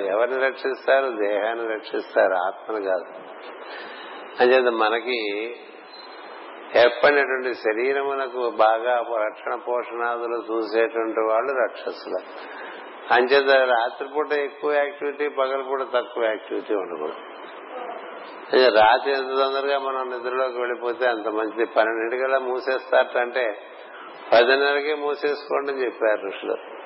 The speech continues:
మన ఋషులు ఏం చెప్పారంటే పదిన్నర తర్వాత మేల్కొని ఉండద్దు, ఐదు గంటల తర్వాత నిద్రపోతూ ఉండద్దు అని చెప్పారు. కనీసం ఐదు గంటలకు లేవటం, పదిన్నరకి పడుకోవటం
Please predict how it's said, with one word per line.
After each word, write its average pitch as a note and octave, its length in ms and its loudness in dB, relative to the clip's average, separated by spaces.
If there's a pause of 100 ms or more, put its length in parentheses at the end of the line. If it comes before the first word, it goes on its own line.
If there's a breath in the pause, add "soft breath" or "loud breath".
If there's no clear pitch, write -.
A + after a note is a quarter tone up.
(640)
మన G#2+ 240 -2
ఋషులు G2+ 300 0
ఏం C3 80 4
చెప్పారంటే B2 580 2
పదిన్నర A2+ 500 0
తర్వాత A2+ 360 0
మేల్కొని A#2+ 480 -2
ఉండద్దు, G2+ 420 -2 (1600)
ఐదు A#2+ 220 8
గంటల A#2 360 2
తర్వాత B2 400 2 (100)
నిద్రపోతూ A2+ 580 -4
ఉండద్దు F#2+ 480 -2
అని F2+ 200 -6
చెప్పారు. - 320 -12 (1500)
కనీసం G#2 460 2 (220)
ఐదు G#2 240 4
గంటలకు G#2+ 540 2
లేవటం, G2+ 480 0 (400)
పదిన్నరకి G2 640 0
పడుకోవటం F#2 600 -2